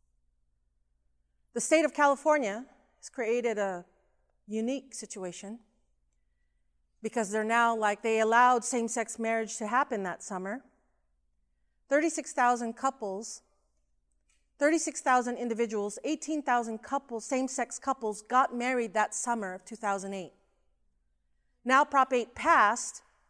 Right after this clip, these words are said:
what do we do with those people? The state government was left with that question. Well, what they came up with was, okay, they can remain married 'cause we can't take it away from them. That will be a civil rights issue.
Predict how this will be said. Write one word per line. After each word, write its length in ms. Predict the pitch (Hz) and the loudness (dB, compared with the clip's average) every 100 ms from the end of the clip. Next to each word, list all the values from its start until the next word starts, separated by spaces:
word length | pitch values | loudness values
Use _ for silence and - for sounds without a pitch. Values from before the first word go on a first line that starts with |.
| _ - | _ -6
what 180 | 185 262 | 0 2
do 80 | |
we 120 | 294 277 | 2 0
do 560 | 196 294 294 214 208 - _ | 0 2 2 2 0 -8 _
with 120 | 214 | -8
those 200 | 202 208 | -4 -4
people? 420 | - 233 226 160 - _ _ _ _ _ _ _ _ _ _ _ _ _ _ _ _ | -4 -8 -6 -14 -16 _ _ _ _ _ _ _ _ _ _ _ _ _ _ _ _
The 60 | - | -6
state 320 | - 294 233 | 2 2 4
government 420 | 262 254 233 202 | 2 2 0 -2
was 180 | 226 196 | -4 0
left 360 | 226 214 - | 2 2 -2
with 180 | 202 208 | -6 -4
that 240 | 190 180 - | -2 -6 -8
question. 480 | 202 175 - 160 156 _ _ _ _ _ _ _ _ _ _ _ _ _ _ _ _ _ _ _ _ - | -14 -12 -16 -18 -20 _ _ _ _ _ _ _ _ _ _ _ _ _ _ _ _ _ _ _ _ -12
Well, 360 | 180 214 294 247 | -6 -6 -6 -10
what 180 | 202 | -10
they 80 | 196 | -10
came 260 | 185 220 208 | -10 -8 -6
up 180 | 214 - | -8 -4
with 280 | 208 208 | -4 -4
was, 480 | 196 190 190 190 - - | -6 -6 -4 -6 -10 -12
okay, 400 | 180 226 233 294 | -8 -4 -4 -2
they 200 | 190 202 | -2 -2
can 180 | 233 | -2
remain 360 | 202 196 233 254 | -4 -2 -2 -2
married 480 | 190 202 277 320 - _ _ _ _ | -4 -6 -8 -12 -16 _ _ _ _
'cause 140 | 180 | -14
we 60 | 175 | -14
can't 320 | - 240 247 | -8 -8 -8
take 180 | 220 208 | -14 -10
it 40 | |
away 240 | 175 196 233 | -6 -2 -2
from 220 | 190 165 | -4 -14
them. 280 | 165 233 240 | -14 -12 -8
That 120 | 170 | -8
will 100 | 170 | -8
be 200 | 175 180 | -12 -12
a 40 | |
civil 340 | 165 - 190 170 | -10 -10 -8 -6
rights 400 | 196 202 - 165 | -6 -6 -10 -18
issue. 380 | 156 202 233 | -16 -12 -12